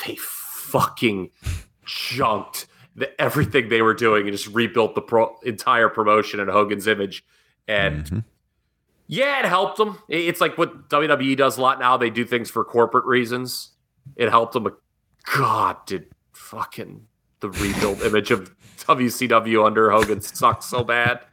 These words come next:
Speaker 2: Yeah.
Speaker 1: for a while.
Speaker 2: Yeah, I mean, if you're a patron, watch it in advance, and then, uh, when you listen to our review, it'll make it more relevant to you. And as I said earlier in the show, if you're not a patron,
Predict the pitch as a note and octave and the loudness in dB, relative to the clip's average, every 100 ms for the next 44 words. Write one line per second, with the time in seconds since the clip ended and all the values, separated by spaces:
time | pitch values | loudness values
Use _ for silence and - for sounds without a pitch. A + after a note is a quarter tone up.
0 | _ _ _ _ _ _ - - - - | _ _ _ _ _ _ -14 -8 -6 -4
1 | - A#2 G#2+ G#2 G2+ - _ _ _ _ | 0 2 2 2 0 -4 _ _ _ _
2 | _ _ _ _ _ _ _ A2+ D3 G2+ | _ _ _ _ _ _ _ 0 2 2
3 | A2+ - A2+ C3 B2 C#3 D3 D#3+ D3 A#2+ | 2 -2 0 0 2 2 2 2 2 2
4 | B2 - B2+ A#2+ G2 A2+ B2+ C3+ F#2+ F#2 | 0 2 2 4 4 4 2 0 -2 0
5 | E2+ C#2+ D2+ F2 F2 F2 F2+ F#2 G2+ - | 0 -2 -2 0 2 4 4 2 2 0
6 | G2 - F#2+ F#2+ F#2 F2 F#2+ F2 G2 A2 | -2 2 4 4 4 4 2 4 2 4
7 | A#2 F2 G2 G2+ F2+ F2+ F#2 G#2+ A#2 B2+ | 4 2 2 2 2 4 4 4 4 0
8 | F2+ A2 A2 C3+ C#3+ - F#2+ F#2+ F#2 G2 | 0 0 2 2 -2 -4 -2 0 0 0
9 | A#2 G#2 G#2+ A2+ A2+ A2+ G#2+ - C3 G#2 | 2 2 4 6 6 4 2 2 2 4
10 | F2+ G#2 G#2+ A2+ B2 G#2 F2 | 4 4 4 4 4 2 2